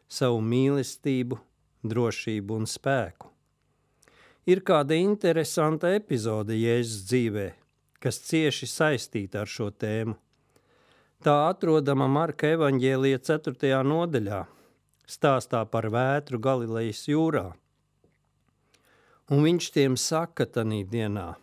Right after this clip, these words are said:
"Vakaram metoties, pārcelsimies uz viņu malu." Marka ceturtā nodaļa, trīsdesmit piektais pants.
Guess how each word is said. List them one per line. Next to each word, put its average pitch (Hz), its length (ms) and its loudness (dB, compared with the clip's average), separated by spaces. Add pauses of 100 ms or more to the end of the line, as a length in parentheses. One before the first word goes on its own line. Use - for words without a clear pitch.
(840)
"Vakaram 120 540 0
metoties, 104 760 -4 (280)
pārcelsimies 139 1080 0 (240)
uz 117 160 -2
viņu 131 320 2
malu." 92 300 -8 (760)
Marka 127 380 -2
ceturtā 120 480 -2
nodaļa, 123 560 0
trīsdesmit 101 640 -6
piektais 101 480 -8
pants. 104 540 -6